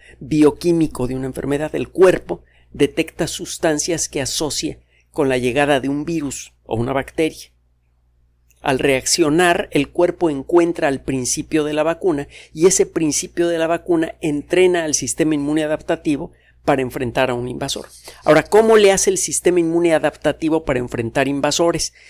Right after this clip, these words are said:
Tiene dos subespecialidades. Por un lado están las células B, hay varios tipos diferentes, toda una familia de células, que en pocas palabras lo que hacen es desarrollar anticuerpos, que son unas proteínas chiquitas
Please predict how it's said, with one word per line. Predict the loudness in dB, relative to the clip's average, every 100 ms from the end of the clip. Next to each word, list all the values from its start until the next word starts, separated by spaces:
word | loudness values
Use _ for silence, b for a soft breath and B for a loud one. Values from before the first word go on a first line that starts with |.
| b b
Tiene | 2 4 6 4 2 _ -20
dos | 0 2 2 0 -4
subespecialidades. | -2 0 0 -2 -4 -4 -4 -2 -2 -2 -4 -4 -6 -10 -10 _ -20 B B 0
Por | 4
un | 6
lado | 6 4
están | 2 0
las | 2 0
células | 0 0 2 2 2
B, | 2 0 -2
hay | -2
varios | -2 -2 -4 -8
tipos | -8 -4 -4
diferentes, | -2 0 0 -2 -2
toda | -2
una | -2 -2
familia | -2 -2 -2 -4 -4
de |
células, | -2 -2 -4 -6 -8 -12 b b b 2
que | 4
en | 4
pocas | 2 0 -4
palabras | -2 0 0 -2
lo | -2
que | 2
hacen | 2 4 0 2
es | 0 2
desarrollar | 0 -2 -2 -2 -2
anticuerpos, | -4 -6 -8 -4 -4 -4 -8
que |
son | -4 -4
unas | -4 -6
proteínas | -8 -4 -2 -2 -4
chiquitas | -8 -8 -4 -2 -2 -6